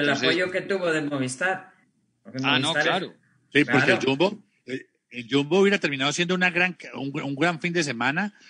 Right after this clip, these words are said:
Speaker 3: Y con, ganando Roglic en la París-Niza, pues que todo el mundo supo, pues, por la caída, y Van Aert segundo aquí en la París-Ni-, en la Tirreno Adriático. O sea, eh,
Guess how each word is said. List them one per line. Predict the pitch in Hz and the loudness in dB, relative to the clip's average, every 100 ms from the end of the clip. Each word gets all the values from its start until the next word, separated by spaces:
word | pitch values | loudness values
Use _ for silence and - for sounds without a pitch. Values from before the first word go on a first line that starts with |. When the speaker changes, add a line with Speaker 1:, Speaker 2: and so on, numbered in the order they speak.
| - _ - | -20 _ -18
Speaker 3:
Y | - | -10
con, | - 139 | -8 -4
ganando | 113 123 127 156 | 0 0 2 4
Roglic | 165 170 185 175 120 | 4 4 2 0 -2
en | 120 | -2
la | 107 101 | -4 -4
París-Niza, | 107 113 143 143 - | -4 -2 -2 -4 -6
pues | 107 | -10
que | - | -12
todo | - 113 | -6 -6
el | 123 | -4
mundo | 127 123 | -6 -6
supo, | 117 120 123 - | -8 -8 -8 -6
pues, | 127 | -6
por | - | -6
la | 120 | -8
caída, | - 101 107 131 160 _ - - | -6 -2 0 0 -4 _ -20 -8
y | 131 | -2
Van | 123 117 | -2 0
Aert | 113 107 | -2 -2
segundo | 151 131 160 165 | -4 -2 -2 -4
aquí | 180 139 | -4 -4
en | |
la | 120 | -6
París-Ni-, | - 92 87 107 110 | -8 -12 -10 -8 -4
en | 110 104 | -4 -2
la | 101 | -6
Tirreno | - 98 98 | -8 -10 -8
Adriático. | 92 156 151 98 | -2 -2 -4 -10
O | |
sea, | - 95 139 - _ _ _ _ | -10 -8 -8 -10 _ _ _ _
eh, | 101 95 92 | -14 -12 -14